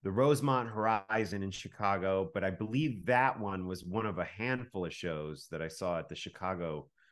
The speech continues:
Pavilion is what it was called, which was more kinda downtown Chicago, where the Horizon was m-,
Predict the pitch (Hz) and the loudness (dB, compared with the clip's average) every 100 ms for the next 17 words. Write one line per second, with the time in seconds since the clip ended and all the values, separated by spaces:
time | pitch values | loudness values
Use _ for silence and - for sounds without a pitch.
0 | _ - 101 76 113 123 101 85 80 80 | _ -6 -6 0 0 2 0 -2 -6 -8
1 | 85 82 73 76 - 85 76 73 73 - | -8 -8 -10 -10 -2 0 0 -2 -8 -14
2 | 78 90 90 87 73 _ _ _ - 90 | -10 -6 -4 -4 -6 _ _ _ -8 -6
3 | 82 69 95 92 95 - 85 80 - 80 | -6 -2 0 0 -2 -4 -6 -6 -8 -6
4 | 85 78 69 69 73 73 80 80 80 78 | -4 -2 -4 -8 -8 -8 -6 -4 -4 -6
5 | 76 73 - | -12 -12 -12